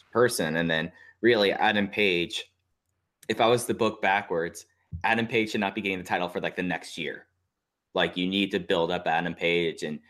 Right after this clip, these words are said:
make the crowds just crave him. I mean, he was already getting huge pops when he was notified as, like, okay, he was the winner of the first title eliminators, but you still have time to build him up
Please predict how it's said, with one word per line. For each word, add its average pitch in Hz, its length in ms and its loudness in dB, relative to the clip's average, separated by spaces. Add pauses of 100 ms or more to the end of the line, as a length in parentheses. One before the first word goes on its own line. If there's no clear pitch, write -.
(180)
make 90 200 -2
the 87 80 -2
crowds 85 440 2
just - 240 -4
crave 92 460 2 (200)
him. 87 220 -2
I 90 40 -2
mean, 95 360 -4
he 139 100 -2
was 139 140 2
already 147 220 4
getting 123 240 0
huge - 320 -4
pops 107 380 2
when 95 120 -4
he 92 100 -4
was 87 240 -2
notified 92 460 0
as, 82 220 -4
like, 80 240 -4 (300)
okay, 95 360 2
he 92 300 0
was 90 240 -2
the 98 80 0
winner 90 240 0
of 85 80 -4
the 87 80 -8
first 92 340 -6
title 98 320 0
eliminators, 73 640 -6
but - 240 -2
you 92 100 -8
still 123 200 2
have 98 140 0
time 98 280 0
to 90 80 -4
build 90 240 0
him 87 120 -2
up - 200 -4